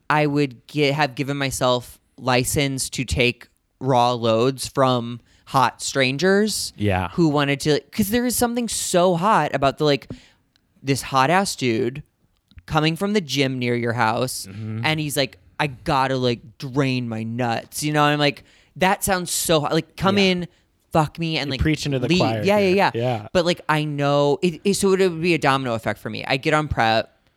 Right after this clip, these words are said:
Speaker 1: I'd start letting that happen. And then, like, I would get, like, I'd be the person to get incurable throat gonorrhea, you know, from, from
Speaker 2: Right.
Speaker 1: someone who, who, like,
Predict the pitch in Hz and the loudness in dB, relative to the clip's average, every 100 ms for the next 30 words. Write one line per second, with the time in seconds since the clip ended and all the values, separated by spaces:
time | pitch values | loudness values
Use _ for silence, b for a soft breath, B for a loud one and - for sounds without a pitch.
0 | _ _ _ - 135 - 131 131 131 123 | _ _ _ -4 -4 -2 -2 -2 -4 -2
1 | 117 113 117 107 117 113 113 - 151 151 | 0 0 -2 -2 -4 -4 -10 -8 -4 -4
2 | 143 127 117 127 123 123 120 113 95 117 | -4 -4 -4 -2 -2 -2 -2 -2 -4 -6
3 | 120 110 - 147 139 135 117 120 117 120 | -4 -4 0 0 0 -4 -2 -4 -2 -2
4 | 117 120 123 127 117 113 113 113 - 139 | -2 -2 -4 -2 0 2 2 2 0 0
5 | 117 120 123 98 104 90 - - 135 120 | 0 -2 -6 -6 -8 -14 -14 -6 0 0
6 | 120 143 135 B B - 196 180 185 180 | 2 0 -2 B B 0 0 2 0 0
7 | 190 185 185 175 143 B - 196 175 147 | 2 2 4 4 2 B -2 2 4 2
8 | B 156 156 - | B 0 0 -2